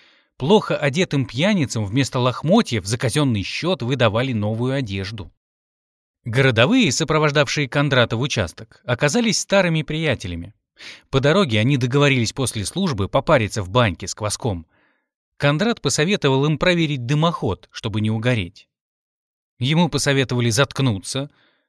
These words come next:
мол, парятся они не впервой и вообще сами с усами. В участке к Кондрату отнеслись даже несколько сочувственно. Дежурный сказал: «Ай-яй-яй, угораздило тебя самого Петухова в дерьмо уронить».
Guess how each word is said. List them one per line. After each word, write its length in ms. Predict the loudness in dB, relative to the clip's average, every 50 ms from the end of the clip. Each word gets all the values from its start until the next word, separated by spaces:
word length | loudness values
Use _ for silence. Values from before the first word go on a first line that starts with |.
| _ _ -2
мол, 240 | 0 2 2 0 0
парятся 440 | 0 0 2 2 2 2 2 0 2
они 180 | 2 4 4
не 120 | 4 2 0
впервой 600 | 0 0 0 0 0 0 0 0 -2 -2 -2 -6 _ _ _
и 140 | -4 -2 0
вообще 520 | 2 0 0 0 0 0 0 0 0 -2 -6 _ _ _
сами 300 | -4 0 0 2 2 0
с 100 | -2 -4
усами. 480 | -8 -6 -6 -4 -4 -4 -6 -8 -10 -14 _ _ _ _ _ _ _ _ _ _ -20 -20 -20 -20 -20 -20 -20 -20 _ _ _ _ _ _ _ _
В 120 | -6 -2 -2
участке 560 | 0 0 0 0 0 -2 -4 -4 -4 -4 -4
к 60 | -6
Кондрату 500 | -2 0 0 2 2 2 0 2 2 2
отнеслись 480 | 0 2 0 -2 -2 -2 -2 -2 -2 0
даже 320 | 0 0 0 2 2 2 2
несколько 460 | 2 2 0 0 -4 -8 -6 -4 -4
сочувственно. 720 | -2 -2 -4 -4 -6 -6 -8 -10 -12 -14 -14 -14 -16 -20 _ _ _ _ _ _ _ _ _ _ _ _ _ _
Дежурный 520 | -4 -2 -2 0 0 -2 -2 0 0 0 -2
сказал: 480 | -2 -2 -4 -2 -2 -4 -6 -8 -12 _ _ _ _ _ -18 -16 -8
«Ай-яй-яй, 1120 | -4 -2 -2 -2 -2 0 0 0 0 -2 -2 -2 0 2 2 2 2 0 -2 -4 -10 -18 _ _ _ _ _ _
угораздило 760 | -2 -2 0 0 0 2 4 4 4 2 2 0 0 -2 -2
тебя 320 | -2 -2 0 2 2 2
самого 360 | 0 0 0 0 2 2 2 0
Петухова 760 | 0 -4 -4 -4 -4 -4 -4 -2 2 4 4 4 4 4 2
в 80 | 2
дерьмо 360 | 2 0 0 2 2 0 0 0
уронить». 460 | 0 0 0 0 -2 -4 -6 -14